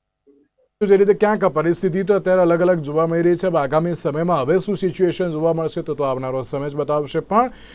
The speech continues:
અ, જે પ્રમાણે ઇન્વેસ્ટરોની વાત કરી બ્રિજેશભાઈએ પણ કહ્યું કે ના, એક માત્ર માત્ર, અ, ટેમ્પરરી અત્યારે તો આ ઉત-, જે ups and downs જોવા મળી રહ્યા છે આ પરમેનન્ટ નથી.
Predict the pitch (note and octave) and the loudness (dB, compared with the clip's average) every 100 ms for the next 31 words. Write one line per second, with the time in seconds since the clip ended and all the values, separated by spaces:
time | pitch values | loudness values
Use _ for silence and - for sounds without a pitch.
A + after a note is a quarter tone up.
0 | - - D#3+ D#3+ F3+ F#3+ G#3 F3+ F#3+ F#3 | -14 -2 0 0 0 0 0 0 0 0
1 | G3 F#3+ G3 D#3+ D#3 D#3 E3 E3+ D#3 C3 | -2 -2 -2 0 0 0 0 0 0 -4
2 | D3 D#3 C#3+ D#3 E3 D#3+ D3+ D3+ D#3 E3 | -4 -4 -4 -4 -2 -4 -4 -2 -2 -2
3 | D3 D3+ D#3 C#3 C3 C#3+ D3+ C#3+ C#3 D#3 | -4 -2 -2 -4 -8 -6 -4 -4 -4 0
4 | D#3 D#3 C3+ B2+ B2+ A#2 C3+ B2+ A#2+ D#3 | 2 0 -4 -4 -4 -6 -8 -8 -2 0
5 | D3+ D#3 D3+ D3+ D3+ D3 D3+ C#3+ A#2 C#3+ | 0 0 -2 -2 -4 -2 0 0 -2 -2
6 | C3+ A#2+ C#3+ B2+ - D3+ C#3 C#3+ B2+ C3+ | -2 -2 -4 -6 -6 -4 -4 -4 -6 -4
7 | C#3+ D3 C#3+ C#3 C#3+ B2+ B2 C3+ C#3 C#3 | -4 -2 -4 -4 -8 -8 -8 -8 -8 -10
8 | C#3 D3 | -10 -6